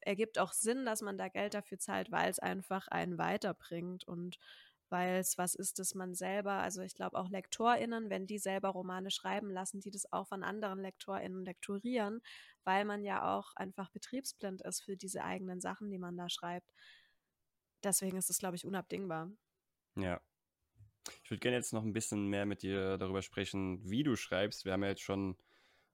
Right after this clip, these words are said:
Speaker 2: ähm, eben oder am Anfang, eben ist ja schon wieder <laughs> ein paar Wochen her gefühlt, ähm,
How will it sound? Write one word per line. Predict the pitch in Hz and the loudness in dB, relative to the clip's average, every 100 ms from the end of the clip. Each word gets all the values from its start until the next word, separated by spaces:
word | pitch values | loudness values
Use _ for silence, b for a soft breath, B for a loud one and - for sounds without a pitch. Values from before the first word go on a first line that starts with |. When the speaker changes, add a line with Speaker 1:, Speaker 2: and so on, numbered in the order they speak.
| b | b
Speaker 2:
ähm, | 101 92 92 92 | 0 2 0 0
eben | 104 113 107 95 | 2 4 2 2
oder | 92 | 2
am | - | 2
Anfang, | - 110 - 92 98 | 2 -2 0 -2 -2
eben | - 95 | -4 -2
ist | 90 | -2
ja | 90 | -2
schon | - 92 | -2 0
wieder | 95 92 92 - _ _ | 2 2 0 -6 _ _
<laughs> | - - - - - | -20 -10 -10 -10 -16
ein | 123 _ _ | -20 _ _
paar | - 95 90 | -2 4 8
Wochen | 127 107 | 8 8
her | 110 131 | 10 10
gefühlt, | 98 - 107 - B B B | 8 0 0 -2 B B B
ähm, | - 92 92 92 | 2 4 6 4